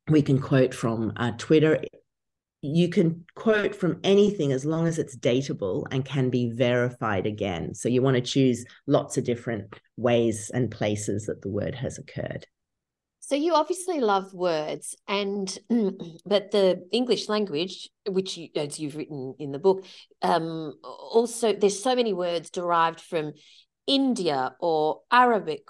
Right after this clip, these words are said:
Speaker 2: or obviously French and, you know, um, those sorts of languages, especially in Europe. What, um, do you also,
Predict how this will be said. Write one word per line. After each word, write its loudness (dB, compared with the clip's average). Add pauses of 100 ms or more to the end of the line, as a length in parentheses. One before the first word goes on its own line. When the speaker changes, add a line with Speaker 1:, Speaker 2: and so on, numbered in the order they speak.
(120)
Speaker 2:
or 6
obviously 0
French -2
and, -6 (280)
you -8
know, -2 (120)
um, -6 (460)
those 2
sorts -2
of -10
languages, -6
especially -4
in -4
Europe. -4 (640)
What, -2 (180)
um, 2 (920)
do -4
you 2
also, 0